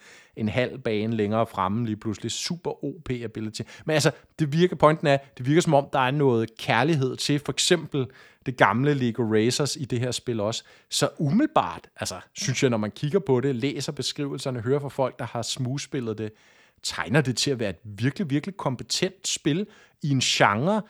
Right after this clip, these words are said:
som ikke er super over-, overcrowded, vel? Og som passer godt ned i Lego-konceptet og Lego-formularen.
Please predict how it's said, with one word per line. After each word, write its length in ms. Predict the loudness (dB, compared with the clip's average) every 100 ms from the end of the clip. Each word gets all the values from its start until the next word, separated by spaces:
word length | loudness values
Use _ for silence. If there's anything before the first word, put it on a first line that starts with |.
| _
som 260 | -6 -4 -6 -4
ikke 320 | -4 -4 -6
er 80 | -2
super 880 | -2 0 0 0 -2 2 4 4 -2 _ _ _ _ _ _ 0
over-, 420 | 4 6 4 2
overcrowded, 880 | 2 4 4 2 0 4 6 6 2 2
vel? 200 | 2 2 -8 _ -4
Og 80 |
som 260 | 0 0 -2 -6 -8
passer 300 | -4 -2 -2 -2
godt 220 | -2 0
ned 300 | 0 -2 -2 -6
i 140 | -8
Lego-konceptet 1120 | -6 -4 -4 -4 -8 -6 -6 -4 -4 -4 -6
og 120 | -4
Lego-formularen. 1000 | -4 -2 -4 -6 -8 -8 -4 -4 -4 -8